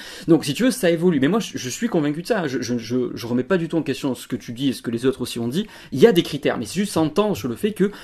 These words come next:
voilà, ces critères, ils sont, ils évoluent, ils, des fois, ils évoluent pas, pas beaucoup, des fois, ils évoluent très vite. Euh, et un tout petit exemple que je dirais là-dessus, après, je laisserai la parole, euh, bien sûr, euh, aux autres, c'est que, par exemple, vous voyez, quand, quand, euh,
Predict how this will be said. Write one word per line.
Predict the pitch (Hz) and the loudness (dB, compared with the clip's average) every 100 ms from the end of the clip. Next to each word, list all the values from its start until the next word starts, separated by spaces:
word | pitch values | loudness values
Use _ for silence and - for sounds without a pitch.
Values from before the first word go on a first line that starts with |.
| - | -8
voilà, | - 220 | -2 -2
ces | - | -2
critères, | - - 202 - | -4 0 0 0
ils | 151 | -6
sont, | - 170 156 123 - | 0 4 4 2 -4
ils | 117 127 | 0 2
évoluent, | 123 117 113 135 | 2 2 0 -6
ils, | 147 120 | -6 -4
des | 120 | -2
fois, | 131 156 | 2 2
ils | 131 | 2
évoluent | 117 113 107 110 | 0 -2 -4 -2
pas, | 131 143 202 143 | 2 2 0 -2
pas | 131 | 0
beaucoup, | 120 120 135 170 | 0 -2 -4 -4
des | 165 | -2
fois, | - | 0
ils | 123 | 0
évoluent | 117 113 104 | 0 -4 -6
très | - 110 | -4 -4
vite. | 120 196 - - - - - | -4 -8 -10 -18 -18 -10 0
Euh, | 131 | 2
et | 151 156 | 4 4
un | 147 | 4
tout | 185 | 2
petit | - 175 | -2 0
exemple | 180 175 180 | 2 2 0
que | 143 | -2
je | |
dirais | 120 135 | 0 4
là-dessus, | 139 139 - | 4 2 2
après, | 143 - 127 | 2 2 0
je | 123 | -2
laisserai | 113 143 | 0 0
la | 123 | 0
parole, | 120 120 131 135 | 0 2 4 6
euh, | 120 117 | 6 4
bien | 113 | 0
sûr, | - 127 117 | -2 0 2
euh, | 117 98 50 | 0 -4 -4
aux | - 120 180 | -6 2 2
autres, | 214 - - - | 2 -2 -12 -10
c'est | - 151 | 0 2
que, | 151 | 4
par | 147 | 4
exemple, | 151 156 131 | 4 4 2
vous | 120 | 0
voyez, | 131 175 208 | 0 2 0
quand, | 160 - - | -2 -4 -6
quand, | 175 175 175 | -2 0 2
euh, | 131 120 | 2 2